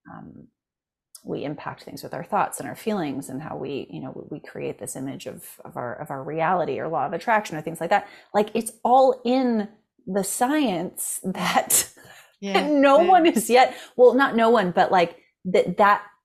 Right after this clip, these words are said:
Speaker 1: sector of society has not really understood how to embrace.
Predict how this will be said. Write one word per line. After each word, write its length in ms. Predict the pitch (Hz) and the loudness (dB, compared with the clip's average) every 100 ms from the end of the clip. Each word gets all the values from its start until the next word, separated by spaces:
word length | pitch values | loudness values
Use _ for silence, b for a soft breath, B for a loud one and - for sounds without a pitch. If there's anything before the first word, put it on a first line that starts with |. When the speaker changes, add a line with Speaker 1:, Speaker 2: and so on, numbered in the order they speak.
| _ _ _ _ | _ _ _ _
Speaker 1:
sector 680 | - - - 202 - - 196 | -6 -6 0 0 -2 -2 -2
of 100 | 160 | -2
society 520 | - 190 - 247 294 175 | -4 -8 -2 0 0 0
has 200 | 180 175 | -2 -2
not 360 | 180 185 - _ | -2 -2 -4 _
really 600 | 175 175 180 196 226 214 | -12 -10 -2 2 4 4
understood 360 | 175 175 190 190 | 0 -4 -4 -2
how 100 | 180 | -2
to 100 | 175 | -2
embrace. 680 | 151 - 156 320 403 - | -4 -6 -2 -2 -4 -14